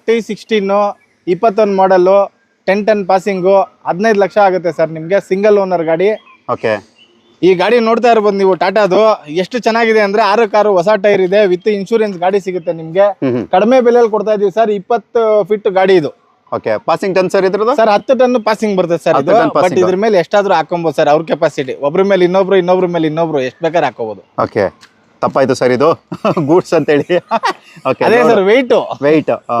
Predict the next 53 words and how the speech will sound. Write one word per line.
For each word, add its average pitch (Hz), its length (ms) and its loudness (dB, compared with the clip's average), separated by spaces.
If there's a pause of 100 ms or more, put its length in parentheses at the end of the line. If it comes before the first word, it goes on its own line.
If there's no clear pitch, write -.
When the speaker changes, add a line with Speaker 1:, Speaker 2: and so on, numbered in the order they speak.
(120)
Speaker 2:
ಹಾ. 131 140 -2 (500)
ಮೈಲೇಜ್ 196 300 2
ಎಲ್ಲ 190 160 2
ಸರ್ 185 180 -2
ಏನ್ 170 120 0
ಎಕ್ಸ್ಪೆಕ್ಟ್ 147 280 -4
ಮಾಡ್ಬೋದು 120 220 -2
Speaker 1:
ಸರ್, 240 80 2
Speaker 2:
ಇದೆಲ್ಲ? 247 160 2
Speaker 1:
ಇದ್ರೆಲ್ಲ 247 260 4 (100)
ಒಂದು 202 120 -2
ಎಂಟು, 208 320 -2 (200)
ಹತ್ತು. 170 280 -4 (320)
Speaker 2:
ಎಂಟು, 139 200 0
ಹತ್ತು 135 160 0
ಮೈಲೇಜ್ 123 240 2
Speaker 1:
ಆ, 151 40 0
ಆ 151 80 0
Speaker 2:
ಬರುತ್ತೆ. 170 160 0
Speaker 1:
ತರ 196 120 2
ಮೈಲೇಜ್ 147 320 -2
ಬರ್ತದೆ 113 300 -10
ಸರ್. 104 140 -6
Speaker 2:
ಪ್ರೈಸ್ 156 160 2
ಏನಂದ್ರೆ 156 320 0
ಇದು? 233 80 4 (500)
Speaker 1:
ಸರ್, 214 140 2
ನಿಮ್ಗೆ 214 380 2
ಈ 202 120 6
ಗಾಡಿ 208 240 0
ನಿಮ್ಗೆ 208 280 -2
ಹದಿನೈದು 196 240 -4
ಲಕ್ಷ 196 160 -4
ಕೊಟ್ಬಿಡ್ತೀವಿ 120 520 -12
ಸರ್. 98 100 -16 (180)
Speaker 2:
ಓಕೆ, 117 160 -2
ಲೋನು 175 320 2
ಸರ್ 180 140 0
ಇದಕ್ಕೆ? 170 180 -8 (400)
Speaker 1:
ಸರ್, 214 180 2
ಇದಕ್ಕೆ 220 220 0
ಲೋನು 240 340 2
ನಿಮ್ಗೆ 214 240 -2
ಹತ್ತು 185 160 -6
ಲಕ್ಷ 208 140 -6
ಚಿಲ್ಲರೆವರೆಗೂ 175 580 -2
ಲೋನ್ 139 140 -2
ಆಗುತ್ತೆ. 127 320 -2 (220)
Speaker 2:
ಹಾ, 120 140 0
ಹಾ. 110 60 -6 (500)
Speaker 1:
ಆ, 185 160 2
ಹತ್ತು 196 160 -2
ಲಕ್ಷ 233 140 0